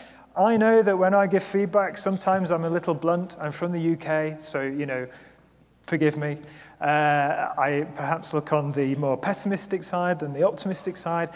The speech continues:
So having something like A I help me with feedback and soften it and things is a really useful tool. And so it proves that it's not just perhaps for code, it's also for all the other things that you do as part of a team.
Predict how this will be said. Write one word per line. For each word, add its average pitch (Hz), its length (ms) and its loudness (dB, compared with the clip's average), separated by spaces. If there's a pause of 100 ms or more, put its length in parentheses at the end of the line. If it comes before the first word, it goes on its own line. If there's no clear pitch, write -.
(140)
So 214 220 4
having 226 320 4
something 196 400 -2
like 175 180 -2
A 175 220 0
I 185 240 0
help 180 240 -2
me 175 80 -6
with 139 160 -2
feedback 170 580 -2
and 147 140 -6
soften 185 400 -2
it 147 160 -6
and 131 160 -14
things 127 320 -6
is 151 180 -4
a 185 40 -4
really 214 280 -2
useful 196 360 -2
tool. 202 360 -2
And 147 240 -6
so 180 220 -6
it 180 160 -4
proves 240 260 0
that 165 140 0
it's 165 240 -4
not 170 180 -4
just - 380 -6 (180)
perhaps 160 320 -4
for 147 200 -4 (180)
code, 165 320 -2
it's 135 200 -8
also 160 360 -2
for 143 280 -6 (200)
all 175 160 2
the 170 100 4
other 220 160 0
things 147 300 -6
that 135 80 -8
you 131 100 -8
do 127 140 -6
as 117 100 -10
part 127 300 -10
of 127 80 -14
a 123 60 -14
team. 123 320 -14